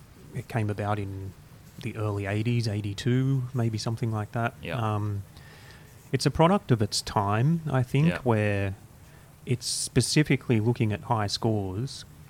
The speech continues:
Speaker 1: and I
Speaker 2: Mm.
Speaker 1: think everyone can, um, confidently say video games have moved on from high scores.
Speaker 2: Yeah.
Speaker 1: It's very rare a modern game has a score
Speaker 2: Yeah.
Speaker 1: at all, let
Speaker 2: Yeah.
Speaker 1: alone,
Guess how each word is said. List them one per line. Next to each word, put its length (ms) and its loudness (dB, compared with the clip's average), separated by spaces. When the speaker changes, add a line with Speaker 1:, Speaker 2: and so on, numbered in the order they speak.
Speaker 1:
and 600 -2
I 80 0
Speaker 2:
Mm. 40 -4
Speaker 1:
think 140 2
everyone 480 4
can, 420 -4
um, 520 -4
confidently 560 0
say 460 -2
video 280 6
games 280 2
have 120 -4
moved 240 2
on 180 -2
from 180 -6
high 160 -4
scores. 520 -8
Speaker 2:
Yeah. 200 -2
Speaker 1:
It's 220 -4
very 280 8
rare 320 6
a 60 4
modern 260 2
game 440 -4
has 180 -4
a 80 -6
score 460 -2
Speaker 2:
Yeah. 240 0
Speaker 1:
at 60 0
all, 300 -2
let 100 -4
Speaker 2:
Yeah. 80 0
Speaker 1:
alone, 300 -4